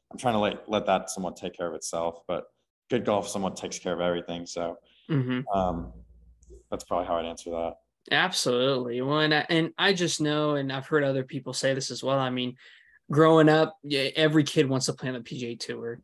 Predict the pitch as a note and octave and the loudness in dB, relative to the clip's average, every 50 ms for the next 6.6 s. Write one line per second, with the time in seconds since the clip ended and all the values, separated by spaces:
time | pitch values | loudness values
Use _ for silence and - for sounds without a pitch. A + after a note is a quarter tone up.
0 | _ - C#3+ C3+ C3+ D3 D#3 D#3 C#3+ C3 D#3 E3 D#3+ E3 D#3 D3 C3+ - - D3+ | _ -2 0 2 6 6 6 6 8 8 8 8 8 8 6 6 4 2 0 2
1 | C#3 C#3 C#3 C#3 C3+ C3+ C3+ B2+ - C3+ C3+ C3 C3+ C#3+ C3 - - C3+ B2+ C3 | 2 4 2 2 2 0 -2 -4 -4 -4 -4 -2 -2 -4 -6 -2 -2 0 0 0
2 | C3 B2 C3 B2+ B2+ B2+ B2 - - B2+ B2+ A#2 A#2+ A#2 A#2 A#2 A2+ - - - | 0 0 -2 -2 -2 -2 -4 -4 -4 -4 -4 -4 -6 -6 -6 -8 -8 -10 -14 -20
3 | - - - - C3 B2+ B2 B2+ B2 B2+ B2+ C3+ C3+ C3 - D3 C3 C3 C3 B2+ | -20 -8 -4 -2 -2 0 0 0 0 0 0 0 0 2 2 2 2 2 0 0
4 | C3 C#3 C#3+ C3+ - - D#3+ D3+ D3 - D3+ D3+ D#3 D#3 D#3+ C#3+ C#3+ D3+ D#3 D3+ | 2 2 2 2 2 2 2 2 2 4 4 6 6 6 6 6 4 2 2 2
5 | C#3 C#3+ C#3 C3+ C#3 C#3 C3+ C3 C3 C3 B2+ C3+ C3+ C3+ C3 A#2+ B2 B2 - C3+ | 4 4 2 4 2 0 0 -2 -4 -6 -6 -6 -6 -6 -6 -6 -4 -4 -2 -2
6 | B2+ A#2+ B2 B2 B2 B2 B2 B2+ B2 B2 - - | -2 -2 -2 -4 -4 -4 -4 -4 -6 -6 -6 -8